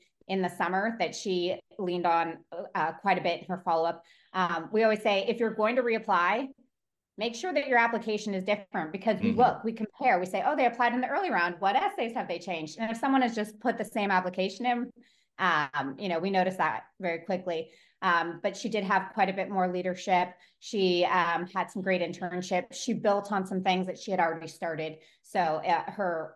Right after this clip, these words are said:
Speaker 1: her resume was fuller, but also she had spent a lot more time on her responses and made sure that she,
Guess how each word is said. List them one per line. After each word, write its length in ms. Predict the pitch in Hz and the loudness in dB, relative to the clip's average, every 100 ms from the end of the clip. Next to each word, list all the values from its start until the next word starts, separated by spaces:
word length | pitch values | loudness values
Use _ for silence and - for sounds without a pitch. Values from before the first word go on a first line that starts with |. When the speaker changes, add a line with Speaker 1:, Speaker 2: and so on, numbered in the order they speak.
| _ - | _ -6
Speaker 1:
her 80 | 196 | 0
resume 440 | 226 233 240 233 | 2 2 2 0
was 180 | 220 220 | 0 -2
fuller, 360 | 226 214 208 202 | -2 0 0 0
but 120 | 185 | 0
also 420 | 170 170 196 170 | 0 0 -4 -4
she 180 | 160 185 | -4 -8
had 120 | 151 | -8
spent 320 | - 170 151 | -6 -6 -4
a 40 | 160 | -4
lot 120 | 160 | -4
more 120 | 170 | -6
time 260 | - 165 151 | -6 -4 -2
on 80 | |
her 120 | 147 160 | -4 -6
responses 760 | 151 - 165 151 151 156 151 | -10 -10 -6 -6 -4 -6 -4
and 160 | 147 147 _ _ - | -8 -10 _ _ -4
made 240 | 196 185 | -2 -2
sure 160 | 214 185 | -2 -2
that 220 | 160 - | -2 -6
she, 480 | - 165 156 - | -6 -4 -6 -10